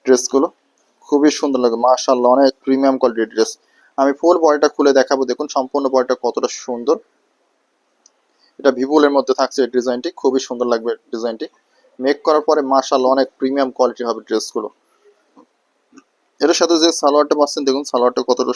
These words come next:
সুন্দর। সম্পূর্ণ সালোয়ারের নিচে প্যানেল জুড়ে থাকবে এরকম কাজ করা, মাইক্রো সিকোয়েন্সের কাজ করা থাকবে, প্লাস জরি সুতার কাজ করা আছে, এমব্রয়ডারি করা আছে, খুবই সুন্দর। বাটারের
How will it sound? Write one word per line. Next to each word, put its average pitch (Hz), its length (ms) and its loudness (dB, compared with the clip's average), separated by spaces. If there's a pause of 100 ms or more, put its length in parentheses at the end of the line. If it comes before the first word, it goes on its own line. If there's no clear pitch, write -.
সুন্দর। 123 220 -2
সম্পূর্ণ 151 400 -4
সালোয়ারের 135 380 0
নিচে 131 220 -4
প্যানেল 123 360 -2
জুড়ে 123 200 2
থাকবে 123 200 -2
এরকম 120 220 -2
কাজ 117 240 0
করা, 123 140 2
মাইক্রো 113 360 -2
সিকোয়েন্সের 135 300 -6
কাজ 120 240 -2
করা 120 120 0
থাকবে, 120 220 -6
প্লাস 120 200 -2 (100)
জরি 123 140 2
সুতার 131 300 -4
কাজ 123 200 0
করা 120 160 0
আছে, 120 180 -4 (400)
এমব্রয়ডারি 123 460 0
করা 120 100 4
আছে, 120 160 -2
খুবই 147 260 -4
সুন্দর। 117 320 -6
বাটারের 135 380 2